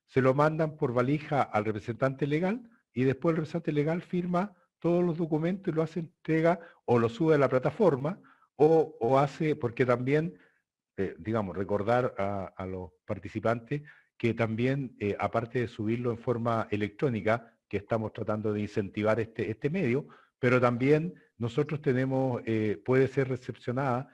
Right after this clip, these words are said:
en cualquier mutualidad a nivel nacional, y acá en Santiago, Alameda uno nueve cuatro, eh, la acreditación en forma física,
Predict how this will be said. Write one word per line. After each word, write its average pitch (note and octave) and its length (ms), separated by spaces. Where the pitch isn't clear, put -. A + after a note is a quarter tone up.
en A2 140
cualquier A#2+ 380
mutualidad B2 580
a B2+ 60
nivel A#2+ 220
nacional, B2+ 540
y A2 120
acá A#2+ 300
en A#2 120
Santiago, A#2 480
Alameda A2+ 340
uno A2 180
nueve A2+ 280
cuatro, D#3 360
eh, A2+ 300
la A#2 120
acreditación A#2+ 720
en A2+ 140
forma A#2+ 280
física, - 560